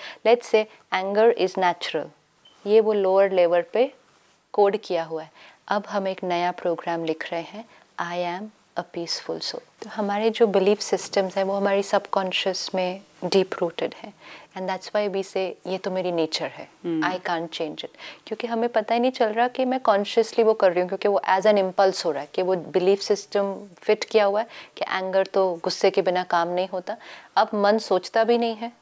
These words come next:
Speaker 1: कि गुस्सा करूँ या नहीं, बुद्धि तो बीच में आती ही नहीं बताने के लिए, क्योंकि, so it's happening impulse, subconscious layer, प्रोग्राम फिटेड है,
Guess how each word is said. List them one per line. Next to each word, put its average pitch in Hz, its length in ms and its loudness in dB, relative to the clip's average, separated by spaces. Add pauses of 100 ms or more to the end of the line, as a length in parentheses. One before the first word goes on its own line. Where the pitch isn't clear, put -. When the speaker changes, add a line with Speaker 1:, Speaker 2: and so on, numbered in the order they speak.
Speaker 1:
कि 202 80 2
गुस्सा 185 300 0
करूँ 196 320 2
या 202 140 0
नहीं, 190 200 -4 (400)
बुद्धि 196 280 4
तो 240 120 6
बीच 202 240 -4
में 202 80 2
आती 170 260 2
ही 226 60 2
नहीं 220 140 -4 (120)
बताने 180 400 0
के 190 140 2
लिए, 185 200 4 (180)
क्योंकि, - 220 -8
so - 180 -2
it's 202 160 4
happening 196 460 0 (100)
impulse, 165 580 -2 (300)
subconscious 196 760 0
layer, 196 180 0 (320)
प्रोग्राम 185 400 2
फिटेड 190 440 -2
है, 233 200 -6